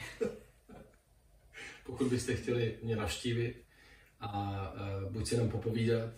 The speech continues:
nebo se, eh, zbavit nějakých potíží, jakýchkoliv, eh, tělesných nebo, nebo du-, duševních. A to je jedna věc, kterou bych vám mohl předat, pak bych mohl předat telefonní číslo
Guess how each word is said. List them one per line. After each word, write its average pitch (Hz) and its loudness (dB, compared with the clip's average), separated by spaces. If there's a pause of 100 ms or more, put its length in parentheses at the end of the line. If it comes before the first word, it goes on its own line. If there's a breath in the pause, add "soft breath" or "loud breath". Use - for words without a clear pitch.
(140)
nebo 107 0
se, 104 -4
eh, - -10 (680)
zbavit 113 4
nějakých 104 -2
potíží, 127 -2
jakýchkoliv, 113 0 (840 loud breath)
eh, 98 -2
tělesných 110 0
nebo, 104 -2
nebo 95 0
du-, 101 -2
duševních. 117 -2 (580 soft breath)
A 98 -4 (1300)
to 120 -4
je 107 2
jedna 104 2
věc, 123 -2
kterou 131 -4
bych 127 -4
vám 131 -2
mohl 127 -2
předat, 127 -6
pak - -10
bych 110 -6
mohl 117 -2
předat 120 -4
telefonní 117 0
číslo - -6